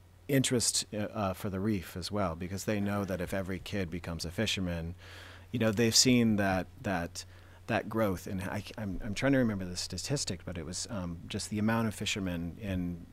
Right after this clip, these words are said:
the Philippines now is, um, I can't remember how many times greater than it was even twenty years ago. I mean, there's just been such a,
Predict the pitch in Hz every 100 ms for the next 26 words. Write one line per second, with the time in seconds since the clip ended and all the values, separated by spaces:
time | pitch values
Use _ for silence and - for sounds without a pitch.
0 | - 95 98 92 92 87 92 87 87 85
1 | 80 - - 92 87 80 - 90 87 76
2 | 90 80 90 87 82 80 92 90 85 85
3 | - 90 82 85 78 78 69 85 80 80
4 | 78 80 80 - 87 82 82 78 85 80
5 | 76 82 85 87 - 90 - 90 - 82
6 | - 87 80